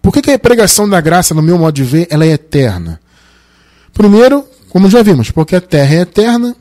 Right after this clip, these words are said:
e ela sempre será habitada. Se ela sempre será habitada, sempre haverá, então, filhos de Deus na terra,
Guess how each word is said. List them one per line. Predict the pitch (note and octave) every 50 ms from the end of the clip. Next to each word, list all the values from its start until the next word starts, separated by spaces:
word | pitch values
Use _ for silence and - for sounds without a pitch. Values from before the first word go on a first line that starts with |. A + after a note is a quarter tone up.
| _ -
e | - G3
ela | G3+ G#3
sempre | F#3+ - - - F#3+ G3 -
será | - - G3 G3 F#3+
habitada. | F#3+ F#3 G3+ G3 - - C3+ G#2+ F2+ D#2+ - _ _ _ _ _ _ - - - - -
Se | - -
ela | F4+ F4+ E4
sempre | - - C4 B3 A3+ -
será | - - E3 D3+
habitada, | C#3+ B2+ A#2+ - - - F3 D#3+ B2 G#2+ A2 G#2
sempre | - - - - C4+ D4+ D#4+ C4+ - A#3+
haverá, | A3+ G#3 A#3 A3 F#3 F3 F3 F#3+
então, | F#3+ F#3 - - D3 C#3+ D#3 E3+ F3+ _ _ _ _ _ _ _ _
filhos | - - - - A#3+ A3 G3+ A3+ A#3 G#3
de | A#3 A#3+
Deus | G#3 G3 F#3+ G3+ G3
na | G#3+ B3+ B3
terra, | - - G#3 A3+ E3 G#2 F2